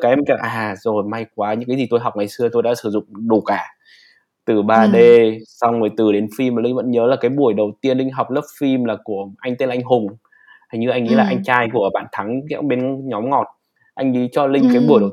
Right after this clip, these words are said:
Speaker 1: tiên, anh ấy cho Linh xem cái bộ phim là cái cảnh mở đầu của Joker trong phim The Dark Knight. Thế là cái
Speaker 2: Ừ.
Speaker 1: Linh nhớ nhất, anh phân tích cho Linh là tại sao nó hay và tại sao cái sequence này nó tốt và khiến ấn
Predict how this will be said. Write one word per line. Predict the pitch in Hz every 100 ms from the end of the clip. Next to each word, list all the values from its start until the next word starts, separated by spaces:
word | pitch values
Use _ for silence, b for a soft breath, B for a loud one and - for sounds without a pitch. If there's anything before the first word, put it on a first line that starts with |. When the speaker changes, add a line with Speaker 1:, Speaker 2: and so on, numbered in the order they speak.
| -
Speaker 1:
tiên, | 139 127
anh | 127
ấy | 131 123
cho | 139
Linh | 135 131
xem | 143 135 120
cái | 131
bộ | - -
phim | 139 135 131
là | 113 107 101 98 98 107 110 _ _
cái | 117 120
cảnh | 170 123 101
mở | 101
đầu | 95 110 107
của | 107
Joker | 101 151 - 147 135 127
trong | 135
phim | 127 131
The | 117
Dark | 127 -
Knight. | 135 135 123 - _ _ _ _ _ -
Thế | 117
là | 107 226
cái | -
Speaker 2:
Ừ. |
Speaker 1:
Linh | 139 135
nhớ | 123 120
nhất, | 165 139
anh | 120
phân | 143 131
tích | 185
cho | 139
Linh | 135 131
là | 107 -
tại | 120 -
sao | - 135 131 127
nó | 117 110
hay | - 151 123 - _ _
và | 107 107
tại | 95
sao | 135
cái | 123
sequence | 143 131 123 107 107
này |
nó | 104 113 -
tốt | 165 190 -
và | 113 110 -
khiến | 123 113
ấn | 117